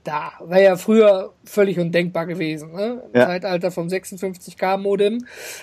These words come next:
Speaker 1: ne?
Speaker 2: <laughs>
Speaker 1: Aber, ähm, jetzt wissen wir einiges über dich. Äh, ich spare mir mal die Vorstellung. Äh, ich denke, ich bin mittlerweile bekannt und, äh, spare mir das einfach mal weg,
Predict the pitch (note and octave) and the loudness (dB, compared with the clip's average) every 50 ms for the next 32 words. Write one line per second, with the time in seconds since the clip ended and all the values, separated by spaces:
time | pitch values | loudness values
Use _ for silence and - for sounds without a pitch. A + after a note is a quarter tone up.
0 | - _ - E3+ G3 A#3+ D#4+ - E3+ - - _ _ _ - D3+ - - - - | -4 _ 2 4 4 4 4 4 0 0 -2 _ _ _ -20 -20 -18 -20 -20 -20
1 | - - - - - G3 G#3+ A3 C4 C4 B3+ B3+ B3 - - A3+ A3+ A3 A3 A#3 | -20 -20 -16 -2 2 2 4 4 4 4 2 0 -2 -6 -8 -6 -4 -4 -4 -2
2 | A3+ G#3+ G#3+ G#3+ - B3 C#4 - - C#4 C4+ C4 B3 - G3 A3+ B3 C4+ C4+ C4+ | 0 0 0 0 -2 -6 -8 -8 -6 -4 -2 -2 -2 -2 -2 -2 -2 -4 -6 -6
3 | B3 B3+ G3+ F#3+ F#3 E3+ F#3 A#3 E4+ F#4+ - - D#4+ B3+ F#3+ F#3 E3+ F#3+ G#3+ G3+ | -6 -4 0 0 0 0 0 -2 -4 -4 -4 -6 -6 -6 -4 -6 -6 -8 -8 -10
4 | - - - F3+ F#3+ A3 C4 C4 B3+ B3 B3 A#3+ A#3+ A#3+ A#3+ - A#3 A3+ B3 B3 | -8 -4 0 0 0 0 0 -4 -2 -2 -2 0 0 -2 -2 0 2 2 2 2
5 | - - B3+ A#3+ B3 B3 B3 C4 C#4 C#4 - - F#3 E3 D#3+ D#3+ F#3+ - - G3 | 0 0 0 2 4 4 4 4 2 -4 -8 -6 -6 -4 -4 -4 -6 -4 -2 -2
6 | F#3+ G3+ F#3+ - G#3+ F3+ G3+ - - A3+ G#3+ A3+ A#3+ A#3 A3 G3+ F#3 G3+ F#3+ F#3+ | -2 -2 -2 -4 -6 -6 -6 -4 -2 0 0 2 0 0 -2 0 2 2 4 4
7 | F#3+ F#3+ F#3 F3+ F3+ F3 F3+ - F3+ G#3 C4 D#4 - - - - G#3 G3 F#3 F#3 | 4 4 4 2 0 0 2 2 2 2 2 0 -6 -6 -6 -4 -2 0 0 0
8 | F#3 F3+ F3 F3+ F3+ F3+ F3 F3 F3+ F3+ F3+ E3 D#3 D3+ - - - - F3+ E3+ | 0 -2 -4 -4 -4 -2 -2 -2 0 -2 -2 -2 -4 -6 -8 -10 -6 -2 0 2
9 | G3 G3+ G#3+ G#3 G#3 G3+ G3 F#3+ F3+ F#3+ F#3 F#3 - F#3+ F3 E3 F3 E3+ E3+ E3+ | 2 2 2 0 0 0 0 0 0 -2 -4 -2 -4 -4 -4 -2 -2 0 0 -2
10 | E3 D#3+ - - - - - _ _ D#3+ C#3+ C#3+ D#3+ G#3+ D4 - - | -4 -6 -10 -16 -20 -20 -20 _ _ -16 -2 2 2 2 2 0 -6